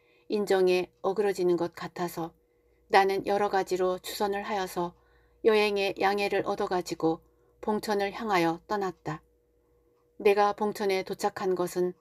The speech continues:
밤 열 시가 지나서였다. 스님과 정임은 자리옷 바람으로 내 방으로 달려와서 반가워하였다.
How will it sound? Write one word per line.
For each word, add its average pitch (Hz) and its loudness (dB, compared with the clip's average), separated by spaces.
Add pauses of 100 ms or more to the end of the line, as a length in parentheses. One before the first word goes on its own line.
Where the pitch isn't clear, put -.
(360)
밤 202 0
열 202 4
시가 185 0
지나서였다. 170 -4 (640)
스님과 196 2
정임은 180 0 (420)
자리옷 202 0
바람으로 175 0 (460)
내 208 4
방으로 196 0
달려와서 180 -2 (340)
반가워하였다. 180 -4